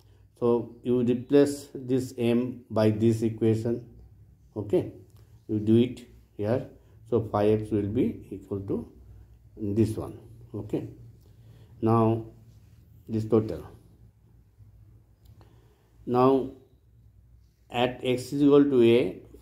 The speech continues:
phi X is zero. So this is, uh, zero. So this will be,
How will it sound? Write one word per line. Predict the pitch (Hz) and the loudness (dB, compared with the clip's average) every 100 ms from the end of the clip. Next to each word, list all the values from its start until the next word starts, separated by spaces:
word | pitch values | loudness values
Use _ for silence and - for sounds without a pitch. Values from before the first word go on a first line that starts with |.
| - | -4
phi | 117 123 | 0 2
X | 127 131 | 0 0
is | 127 117 | -2 0
zero. | 123 123 156 - - _ _ _ _ _ _ _ | 2 2 0 -6 -18 _ _ _ _ _ _ _
So | 123 123 120 110 - - | 0 2 2 0 -10 -14
this | 120 120 117 | -6 -6 0
is, | 143 143 | 0 2
uh, | 135 123 120 117 113 110 110 104 | 4 4 6 4 4 4 4 2
zero. | 113 120 147 226 - - - - - | 2 4 4 0 -10 -20 -20 -18 -10
So | |
this | 110 117 113 | -2 0 2
will | 127 117 | 2 2
be, | 113 120 107 | 2 0 -2